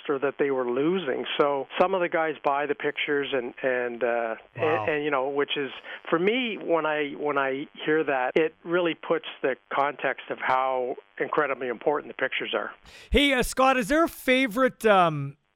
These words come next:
Speaker 2: player that you love to shoot over your time? Was there one guy or one team? I know you were, uh,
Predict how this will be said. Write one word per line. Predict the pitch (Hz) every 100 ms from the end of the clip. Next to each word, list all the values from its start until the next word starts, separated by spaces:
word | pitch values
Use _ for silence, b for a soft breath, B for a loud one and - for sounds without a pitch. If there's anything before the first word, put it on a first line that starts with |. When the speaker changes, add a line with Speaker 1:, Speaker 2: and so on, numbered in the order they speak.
| _ _ _
Speaker 2:
player | - 185 214 240 240 240 - _ _ _ _ _ _
that | 165 165
you | 170
love | 180 180 147
to | 139
shoot | - 185 202
over | 185 190 202
your | 196
time? | 190 208 208 208
Was | 160
there | 156
one | 143 165 190 185
guy | 190 185 190 185
or | 147
one | 139 160 180 165
team? | - 185 185
I |
know | 190 226
you | 226 214
were, |
uh, | 180